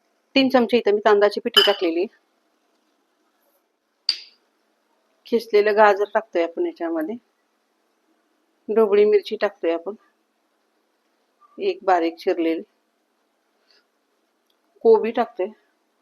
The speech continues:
आपण, कुठलीही भाजी याच्यात ॲड करू शकतो तुम्हाला ज्या आवडीप्रमाणे वाटेल त्या. कोथिंबीर टाकते याच्यामध्ये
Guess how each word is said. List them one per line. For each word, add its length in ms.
आपण, 240
कुठलीही 420
भाजी 260
याच्यात 300
ॲड 240
करू 180
शकतो 480
तुम्हाला 240
ज्या 180
आवडीप्रमाणे 760
वाटेल 440
त्या. 120
कोथिंबीर 480
टाकते 300
याच्यामध्ये 460